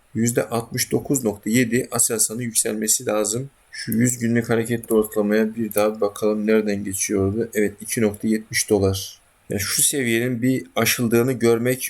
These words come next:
önemli olabilir arkadaşlar. Şurada Fibonacci'ye göre iki altmış beş, iki nokta altmış beş doların Aselsan'da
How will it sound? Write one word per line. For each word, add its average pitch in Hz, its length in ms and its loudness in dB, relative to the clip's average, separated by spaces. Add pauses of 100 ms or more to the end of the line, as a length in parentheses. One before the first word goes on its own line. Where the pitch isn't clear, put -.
(120)
önemli 117 400 2
olabilir 110 500 2
arkadaşlar. 101 680 0
Şurada 110 460 0
Fibonacci'ye 113 680 0
göre 104 380 2
iki - 220 -4
altmış - 800 -2
beş, - 440 0 (160)
iki - 180 -2
nokta 120 240 2
altmış 120 340 -2
beş 143 240 2
doların 113 440 4 (400)
Aselsan'da 117 960 0